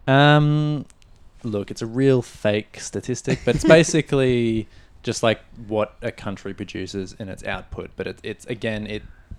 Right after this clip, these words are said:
Speaker 1: this, it, it, it's very, look, I did economics at
Speaker 2: <laughs>
Speaker 1: U Q and I still fu-,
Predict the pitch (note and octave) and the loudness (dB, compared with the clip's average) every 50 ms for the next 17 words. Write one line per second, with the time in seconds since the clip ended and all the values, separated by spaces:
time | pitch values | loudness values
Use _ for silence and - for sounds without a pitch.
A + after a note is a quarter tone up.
0 | - - A2+ - - _ - - - _ - - _ _ _ _ _ _ _ - | -12 -12 -12 -12 -12 _ -16 -18 -18 _ -20 -20 _ _ _ _ _ _ _ -14
1 | - A#2+ A2 - _ - - _ _ - G#2 - _ - - F2+ - G#2+ - - | -14 -14 -14 -14 _ -20 -20 _ _ -20 -20 -20 _ -20 -20 -20 -16 -14 -14 -14
2 | - A2+ C3 B2+ - - - C#3 A2+ - - - - - - - - _ _ _ | -14 -14 -12 -10 -8 -8 -8 -8 -10 -12 -18 -20 -20 -20 -20 -20 -20 _ _ _
3 | _ _ _ _ _ _ _ _ _ _ _ - - - _ _ _ - A2+ G2 | _ _ _ _ _ _ _ _ _ _ _ -20 -20 -20 _ _ _ -8 -8 -8
4 | - - B2 C#3 E3 E3 E3+ D3 C#3 - - B2 A#2 A2 G#2 G2+ G#2 - - - | -4 0 2 2 4 6 6 6 6 4 2 -2 -2 -2 -2 -4 -4 -6 -6 -6
5 | B3 A#3 - F4 F4 A3 - - - - D#3 D3 D3 C#3+ C#3+ C#3+ C#3+ - A2+ G#2 | -2 0 2 2 2 2 0 -2 0 2 4 6 6 6 6 4 2 0 -2 -4
6 | G2+ G2 G2+ - G#2+ G2+ G2 F#2+ - - - G2 F#2+ - - G2+ G2 G2 | -4 -4 -2 -2 -2 -2 -2 -4 -6 -8 -10 -10 -10 -10 -10 -10 -10 -10